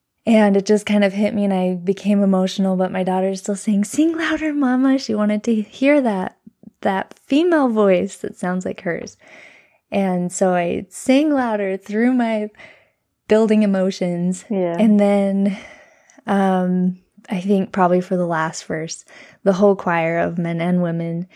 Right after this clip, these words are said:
Speaker 1: sang together. And wow, that hit me so powerfully. Like,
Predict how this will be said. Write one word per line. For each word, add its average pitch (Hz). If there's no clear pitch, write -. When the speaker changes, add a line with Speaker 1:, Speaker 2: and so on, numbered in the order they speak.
Speaker 1:
sang 185
together. 165
And 175
wow, 220
that 202
hit 208
me 208
so 214
powerfully. 226
Like, -